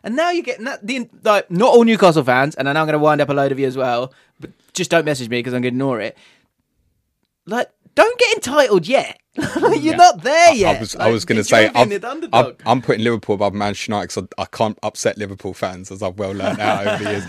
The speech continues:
Speaker 1: <laughs>
Speaker 2: I'm better off upsetting Newcastle fans.
Speaker 1: That
Speaker 2: No, I put Liverpool above United because, like I said, I think they're, they're capable of those longer stretches where they really can put sort of six, seven wins on
Speaker 1: I
Speaker 2: the
Speaker 1: tell you what,
Speaker 2: bounce.
Speaker 1: though, that is,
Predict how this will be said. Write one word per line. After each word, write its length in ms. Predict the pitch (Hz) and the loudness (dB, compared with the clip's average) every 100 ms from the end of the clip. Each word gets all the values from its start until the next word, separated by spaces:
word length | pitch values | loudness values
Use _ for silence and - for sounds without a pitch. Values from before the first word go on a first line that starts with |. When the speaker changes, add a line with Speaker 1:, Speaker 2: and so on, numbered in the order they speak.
| 135 | -10
Speaker 1:
<laughs> 120 | 113 | -2
Speaker 2:
I'm 120 | 120 | 0
better 200 | 123 127 120 | 4 4 4
off 120 | - | 0
upsetting 420 | 110 - 110 104 | -2 -2 -6 -4
Newcastle 540 | 110 110 101 95 - | -6 -6 -6 -6 -8
fans. 320 | 95 101 95 - 143 | -10 -10 -12 -14 -8
Speaker 1:
That 200 | 175 - | -8 0
Speaker 2:
No, 140 | 127 | 4
I 120 | 135 143 | 4 4
put 260 | 151 180 | 2 2
Liverpool 340 | 185 175 143 147 | 4 0 4 4
above 240 | 143 127 | 4 2
United 520 | 127 127 117 98 101 | 2 2 0 -2 -6
because, 260 | 113 104 104 | -8 -8 -2
like 180 | 110 - | -2 -4
I 20 | |
said, 200 | 101 110 | -4 -2
I 40 | 98 | -2
think 200 | 113 85 | -4 -10
they're, 120 | 95 - | -10 -10
they're 100 | 95 | -10
capable 540 | - 113 - 98 98 | -4 -4 -4 -8 -10
of 80 | 90 | -8
those 360 | 95 90 90 - _ | -8 -10 -12 -20 _
longer 540 | 92 95 98 92 90 85 _ | -14 -10 -8 -10 -12 -14 _
stretches 760 | - - - 87 - 90 85 87 | -18 -10 -6 -6 -8 -12 -14 -12
where 340 | 90 87 85 - _ _ _ _ | -10 -10 -12 -14 _ _ _ _
they 100 | 95 | -8
really 280 | 87 92 82 | -6 -8 -10
can 240 | - 87 85 | -12 -14 -12
put 160 | 85 | -16
sort 160 | - - | -16 -16
of 40 | |
six, 320 | - 95 - | -12 -10 -12
seven 260 | - 87 85 | -14 -12 -14
wins 380 | 87 85 82 - _ - | -14 -14 -14 -16 _ -12
on 80 | 95 | -8
Speaker 1:
I 40 | |
Speaker 2:
the 60 | 160 | -4
Speaker 1:
tell 100 | 180 | 0
you 80 | 185 | 2
what, 140 | 151 | 0
Speaker 2:
bounce. 160 | 120 101 | -2 -4
Speaker 1:
though, 60 | |
that 240 | - 151 135 | 2 2 2
is, 120 | 131 | -2